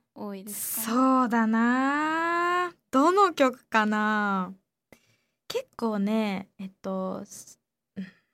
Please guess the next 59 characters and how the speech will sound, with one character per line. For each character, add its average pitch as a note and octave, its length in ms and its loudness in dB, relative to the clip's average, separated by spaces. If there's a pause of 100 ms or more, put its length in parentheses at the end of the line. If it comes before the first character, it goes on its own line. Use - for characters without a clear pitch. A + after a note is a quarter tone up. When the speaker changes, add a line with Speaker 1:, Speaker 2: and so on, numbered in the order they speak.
(1040)
Speaker 2:
う G3 40 -2
ん。 G3 80 -2
難 D4 240 -2
し - 120 -6
い D4+ 140 -2
け G3+ 180 -8
ど、 G3+ 400 -4 (360)
結 A#4 240 0
構 E4+ 100 2
い-、 C#4 180 6
い-、 A#3+ 200 -8 (120)
す-、 - 220 -14 (340)
大 C#4+ 260 -4
体 E4 280 -4
の D4+ 100 0
曲 C4+ 260 -4
で「 A3 400 0
Speaker 1:
う B3+ 80 0
ん。 - 20 0
Speaker 2:
共 C4 160 2
感 B3+ 160 0
し C4 100 -6
ま C4+ 120 0
す」 B3+ 180 -2
っ A#3 40 0
て A#3+ 100 -14
言 A3 100 -2
っ - 20 -16
て G#3+ 100 -8
く A3+ 120 -6
れ A3 100 -2
る G#3+ 100 -8 (300)
子 A#3 220 -2
が G#3+ 220 -2 (120)
多 A#3+ 220 2
い A#3 100 4
ん A3+ 100 2
だ G3 120 -4
け F#3+ 160 -10
れ F#3 100 -10
ど F#3+ 120 -8
も、 G#3 360 0 (340)
そ D#4 160 -4
の D#4 300 -4 (240)
曲 D4+ 280 -2
に G#4+ 140 0
よ A4 80 0
っ A4 40 -2
て G#4+ 100 -2
テ - 200 -4
ー - 40 -2
マ B3 80 -2
が G3 80 -4
や F#3+ 60 -4
っ G3 40 -12
ぱ F#3 80 -16
違 G3 320 -8
く F#3+ 140 -14
っ - 40 -14